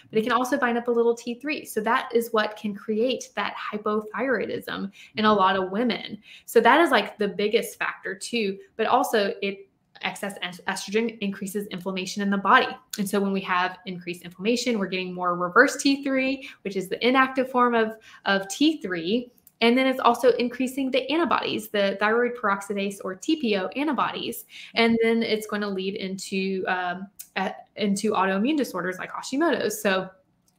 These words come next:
so that's what I've commonly seen in women with, uh, estrogen dominance and thyroid issues is like, "Okay,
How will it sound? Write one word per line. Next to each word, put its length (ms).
so 140
that's 240
what 160
I've 220
commonly 500
seen 500
in 180
women 580
with, 640
uh, 400
estrogen 400
dominance 480
and 160
thyroid 320
issues 380
is 120
like, 200
"Okay, 340